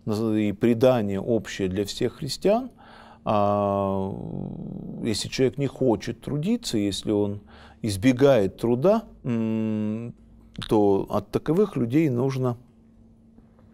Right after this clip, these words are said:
у-, уклоняться. Мы про это говорили. И мы говорили про то, что сам факт уклонения, сам факт, э, разрыва,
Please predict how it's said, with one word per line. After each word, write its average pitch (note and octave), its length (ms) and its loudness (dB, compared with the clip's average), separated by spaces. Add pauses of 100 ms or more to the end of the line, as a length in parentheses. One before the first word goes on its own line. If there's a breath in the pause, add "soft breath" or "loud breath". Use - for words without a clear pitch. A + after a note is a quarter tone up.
(160)
у-, F#2+ 320 -6
уклоняться. A#2+ 680 0
Мы G2 140 -4
про A2+ 160 0
это G#2 300 -2 (520 loud breath)
говорили. A#2+ 680 2 (380 loud breath)
И G2+ 800 4
мы G#2+ 100 -2
говорили D3 400 4
про B2+ 200 0
то, G3+ 240 4
что A#2+ 320 -2
сам B2 540 2
факт E3 520 2
уклонения, C3+ 800 2
сам A#2+ 320 0
факт, - 520 0 (520 loud breath)
э, A2 260 2
разрыва, B2 800 2